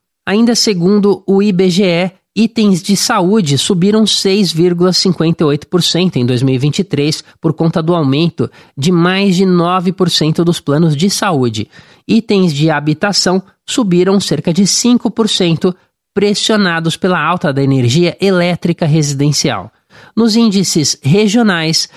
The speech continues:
Brasília foi a área com maior inflação no ano passado,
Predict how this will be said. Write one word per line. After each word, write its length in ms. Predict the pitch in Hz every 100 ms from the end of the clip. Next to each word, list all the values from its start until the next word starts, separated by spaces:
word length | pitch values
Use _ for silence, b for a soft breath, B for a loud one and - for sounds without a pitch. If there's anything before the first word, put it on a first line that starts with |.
| B
Brasília 600 | 135 165 147 151 208 165 131
foi 240 | - 196
a 60 | 180
área 340 | 170 185 185
com 180 | 180 202
maior 440 | 196 202 160 170 196
inflação 640 | 190 214 190 - 202 240
no 60 | 208
ano 160 | 147
passado, 640 | 135 135 - 131 104 98